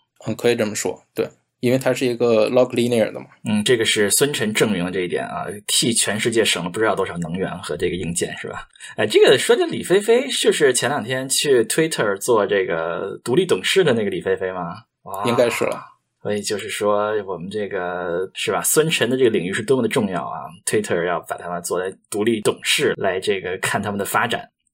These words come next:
Speaker 2: 啊，我们刚才这个说了孙晨啊，是这个领域的专家了，并且做出了这个杰出的贡献啊。我们说回这个视觉啊，可能很多听众都不太清楚视觉是在干什么的。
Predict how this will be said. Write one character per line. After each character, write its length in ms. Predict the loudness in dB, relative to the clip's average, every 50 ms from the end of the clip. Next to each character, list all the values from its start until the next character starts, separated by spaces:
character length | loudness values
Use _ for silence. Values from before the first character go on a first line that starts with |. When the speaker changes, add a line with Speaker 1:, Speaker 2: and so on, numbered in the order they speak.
| _ _
Speaker 2:
啊， 80 | 4
我 120 | 4 4 6
们 260 | 6 6 6 4 4
刚 180 | 4 2 2 4
才 260 | 2 2 2 2 0
这 240 | 2 2 2 4 4
个 100 | 2 2
说 240 | 0 2 4 4 4
了 80 | 4
孙 220 | 4 2 0 -2 -2
晨 160 | -4 -4 -4
啊， 120 | -4 -4
是 120 | -4 -4 -4
这 80 | -2
个 60 | -2
领 100 | -2 -4
域 60 | -4 -4
的 80 | -4
专 220 | 0 0 2 2 2
家 240 | 0 0 0 0
了， 140 | 0 -2 -4 -6
并 120 | -6 -4
且 100 | -4 -2
做 160 | 0 2 2
出 160 | 2 2 2
了 220 | 2 4 2 0 0
这 180 | 0 0 0 0
个 340 | 0 -2 -2 -2 -2 -4 -2
杰 180 | -2 -2 -2 0
出 140 | 0 2
的 80 | 2 4
贡 180 | 4 4 4 4
献 160 | 2 0 -2
啊。 220 | -2 -4 -6 -4 -2
我 100 | 0 0
们 140 | 0 0
说 240 | 0 2 4 4 4
回 240 | 6 4 4 4 4
这 220 | 4 2 2 2
个 180 | 2 0 0 0
视 300 | 0 0 2 2 2 2
觉 180 | 2 0 0 0
啊， 220 | 0 -2 -2 -4
可 140 | -4 -4 -4
能 120 | -2 -2
很 140 | -2 -4 -2
多 120 | 0 0
听 160 | 0 0 0 0
众 140 | 2 4
都 100 | 4 4
不 80 | 4 2
太 120 | 0 0
清 200 | 0 0 -2 -4
楚 140 | -6 -6 -4
视 300 | 0 0 0 0 0 0
觉 160 | 2 2 2
是 80 | 2 2
在 100 | -2 -2
干 240 | -2 -2 -2 -2 -4
什 100 | -6 -8
么 120 | -12 -16
的。 100 | -18 -20